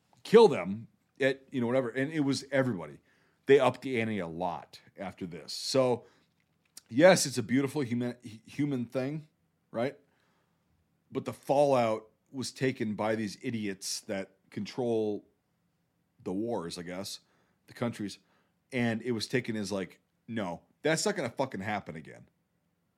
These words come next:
You know, we need to make them hate more, more, more, more.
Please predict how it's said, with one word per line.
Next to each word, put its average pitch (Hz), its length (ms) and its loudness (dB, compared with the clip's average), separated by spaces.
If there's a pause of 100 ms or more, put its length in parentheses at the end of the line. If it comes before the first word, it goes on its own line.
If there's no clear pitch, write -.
(760)
You 113 80 -6
know, 113 80 0
we 123 160 -2
need 147 120 0
to 143 60 0
make 139 220 0
them 120 160 -2
hate 135 480 -4 (440)
more, 107 380 -4 (100)
more, 85 320 -6
more, 90 320 -8
more. 98 280 -8